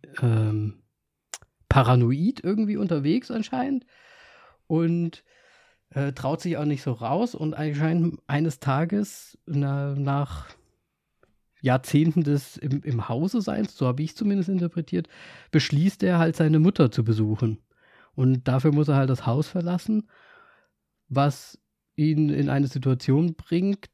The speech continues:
wo ich mir dann denke, oder wenn ich den Trailer jetzt mal so interpretiere,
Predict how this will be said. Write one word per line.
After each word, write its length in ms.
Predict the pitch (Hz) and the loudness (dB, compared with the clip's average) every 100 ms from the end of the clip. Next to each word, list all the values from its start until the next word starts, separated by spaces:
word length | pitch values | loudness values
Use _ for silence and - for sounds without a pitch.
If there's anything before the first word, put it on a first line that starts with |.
| _ | _
wo 160 | - 139 - | -6 -6 -2
ich 220 | 185 - | 0 2
mir 160 | 190 | 2
dann 200 | 175 175 | 2 0
denke, 580 | 165 175 190 - 214 208 | 0 0 -2 -2 -2 0
oder 220 | 170 139 | 0 0
wenn 120 | 135 139 | 0 -2
ich 100 | - | 0
den 220 | 139 131 | -2 -2
Trailer 420 | - 131 143 147 | -2 0 2 2
jetzt 300 | 139 131 - | 0 -2 0
mal 160 | 131 127 | 0 0
so 120 | 135 | 0
interpretiere, 920 | 135 127 - 120 - - 151 170 190 | 0 0 -2 -4 -4 -2 0 0 -2